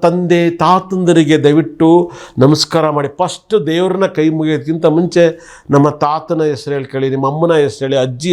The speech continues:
ಹೆಸರು ಹೇಳಿ ನಮಸ್ಕಾರ ಮಾಡಿ. ಈ ವಾರ ಮಾಡಿ ನೋಡ್ರಿ, ಬಂಪರ್, ಬಂಪರ್, ಬಂಪರ್ ಬೆಳೆ ಕಟಕ ರಾಶಿಯವರಿಗೆ. ಅಂಥ ಯೋಗನ ಮಿಸ್ ಮಾಡ್ಕೊಬೇಡಿ. ಈ ವಾರ ಫುಲ್ ವಿಡಿಯೋನ ನೋಡಿದಾಗ ನಿಮ್ಗೆ ಸಖತ್ ಪರಿಹಾರ ಕೊಡುತ್ತೆ. ನಿಮ್ಗೆ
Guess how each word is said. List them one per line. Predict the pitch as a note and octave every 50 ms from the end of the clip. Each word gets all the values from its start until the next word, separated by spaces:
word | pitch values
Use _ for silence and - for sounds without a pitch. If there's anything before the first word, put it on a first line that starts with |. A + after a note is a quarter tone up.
| E3
ಹೆಸರು | C#3+ A2+ A#2 C3+
ಹೇಳಿ | C3+ C3+ C#3 C#3+ - - - - - _ - A#2+ B2+
ನಮಸ್ಕಾರ | C#3 D#3 E3 E3 - - E3 D#3 D3 C3+ A#2+ B2
ಮಾಡಿ. | B2+ C3+ C3+ B2+ A#2 G2 - - - - - - F3 F#3+
ಈ | G3 F#3+ F#3
ವಾರ | G3 G3+ G#3+ A3 A3 A3+ A3 G#3 G3+
ಮಾಡಿ | G#3 G#3 G#3+ A3 F#3+ F#3+ F#3+ G3+
ನೋಡ್ರಿ, | G#3 G#3+ G3+ G3 F#3+ F#3 F#3+ F#3+ F3+ D#3+ - - _ - A2+ A2+ B2+
ಬಂಪರ್, | D3+ G3+ A3+ A3 - - A3 A3 G#3 E3+ C#3+ E3
ಬಂಪರ್, | F3+ G3 F#3+ F#3 - G#3 G3+ E3+ C3+ D3
ಬಂಪರ್ | D#3+ F3+ F3 - - F#3+ F#3+ E3 C#3 C3+ D#3+
ಬೆಳೆ | D#3+ E3+ F#3+ G3+ E3+ - _ -
ಕಟಕ | D3+ D3 C3 D#3+ - D#3 D#3 D#3+
ರಾಶಿಯವರಿಗೆ. | D#3 C#3 C3 D3+ D3 D3+ C#3+ D3
ಅಂಥ | F3 G3+ G#3 G3+ - - G#3+ G3+ F3+ F3
ಯೋಗನ | F3+ F3 E3+ F3 F3 E3+ E3+ E3+ D#3+ D#3+ - _ - _ _ - D#3+
ಮಿಸ್ | D#3+ - - D#3+ F3
ಮಾಡ್ಕೊಬೇಡಿ. | F#3 F#3 E3 - E3+ E3 D#3 D#3+ D#3 D#3 D#3+
ಈ | D#3 D#3
ವಾರ | D#3 D3+ D#3+ D#3+ D#3+ - - - - - _ -
ಫುಲ್ | - C4+ C#4+ C#4 C4 A#3+
ವಿಡಿಯೋನ | B3 B3 A#3+ A#3 A3+ A3+ G#3+ G#3
ನೋಡಿದಾಗ | G#3+ G#3+ G3+ G3+ G3 F#3+
ನಿಮ್ಗೆ | F#3 F3+ F3 F3 F3
ಸಖತ್ | E3+ - F#3+ F3 C3+ - E3+
ಪರಿಹಾರ | E3 E3 E3+ E3+ E3+ D#3 D3
ಕೊಡುತ್ತೆ. | D#3+ D3+ D3 D#3 D3+ E3
ನಿಮ್ಗೆ | F3 F3+ F3+